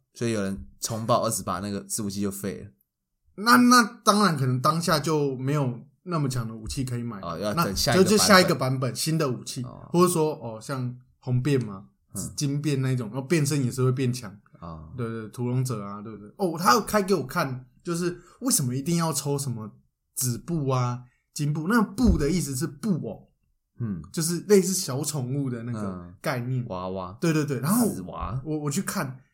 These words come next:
Speaker 2: 那个金的跟紫的差超多呢。金的经验值 double 呢，
Speaker 1: 哦，真的假的？
Speaker 2: 就打怪掉宝经验值 double，然后紫的，呃，好像加零点三五，
Speaker 1: 就垃圾。
Speaker 2: 就乘以一点三五，就，就少很多啦，
Speaker 1: 嗯。
Speaker 2: 少六十五趴这样。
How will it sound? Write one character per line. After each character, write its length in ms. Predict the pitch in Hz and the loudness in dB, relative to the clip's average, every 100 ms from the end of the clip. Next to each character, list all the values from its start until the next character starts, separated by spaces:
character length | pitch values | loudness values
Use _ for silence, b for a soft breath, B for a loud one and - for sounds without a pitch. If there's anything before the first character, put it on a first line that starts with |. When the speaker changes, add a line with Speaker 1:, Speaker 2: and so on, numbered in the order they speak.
| - | -8
Speaker 2:
那 120 | 208 | -4
个 140 | 208 180 - - _ _ _ _ - | -2 -4 -8 -14 _ _ _ _ -2
金 260 | - 233 | 2 4
的 120 | 254 208 | 6 4
跟 240 | 214 240 | 4 2
紫 180 | - 127 | 0 -2
的 140 | 127 | -2
差 240 | 123 175 170 | 0 2 2
超 240 | 175 170 | 0 -2
多 240 | 156 151 | 0 -4
呢。 260 | 156 127 123 b b b | -4 -6 -8 b b b
金 260 | - 233 277 | 0 4 6
的 160 | 240 208 | 8 6
经 260 | 233 233 | 6 6
验 140 | 247 208 | 8 6
值 200 | 156 147 | 2 4
double 500 | 175 175 180 151 143 | 6 6 4 2 2
呢， 300 | 143 147 147 | 0 -2 -4
Speaker 1:
哦， 80 | 98 | -8
真 160 | 101 | -6
的 80 | 104 | 2
假 40 | |
的？ 60 | 202 | 2
Speaker 2:
就 60 | 196 | 4
打 160 | 143 | 2
怪 300 | 143 208 185 | 2 4 4
掉 200 | - 202 | 6 2
宝 220 | 143 139 | 2 -2
经 200 | 127 160 | -2 -2
验 140 | 170 165 | 0 -2
值 140 | 127 123 | -2 -6
double， 480 | - 143 135 127 113 | 0 0 0 -6 -6
然 140 | 123 | -4
后 260 | 139 165 147 b b - | -2 -4 -6 b b -8
紫 200 | 143 127 | -4 -2
的， 340 | 127 117 113 - | 0 -2 -4 -10
呃， 220 | 131 123 | -6 -4
好 160 | 107 131 | -4 -6
像 240 | 175 185 - _ _ _ | -6 -6 -12 _ _ _
加 140 | - 180 | 0 2
零 160 | 165 | 2
点 140 | 156 127 | 2 0
三 280 | 131 127 | 0 0
五， 40 | 123 | -2
Speaker 1:
就 120 | 104 | -2
垃 140 | 101 | -2
圾。 320 | 95 98 87 87 | -4 -6 -10 -4
Speaker 2:
就 300 | 165 165 - _ - | -2 -2 -4 _ -14
乘 200 | - 160 | -6 -2
以 120 | 175 | -2
一 180 | 147 165 | -4 -2
点 180 | 160 131 | 0 0
三 220 | 135 135 | 0 -2
五， 60 | 127 | -2
就， 120 | 180 | 0
就 220 | 196 190 | 0 0
少 300 | 196 - 165 | 0 0 0
很 200 | 160 123 | 0 0
多 240 | 127 127 | -2 -2
啦， 120 | 131 117 | -2 -2
Speaker 1:
嗯。 280 | 98 85 87 | -4 -6 -8
Speaker 2:
少 160 | 139 127 | -2 0
六 160 | 165 | 0
十 140 | 147 143 | 0 -2
五 120 | 110 | -2
趴 220 | 120 117 | -4 -8
这 80 | |
样。 100 | 120 | -8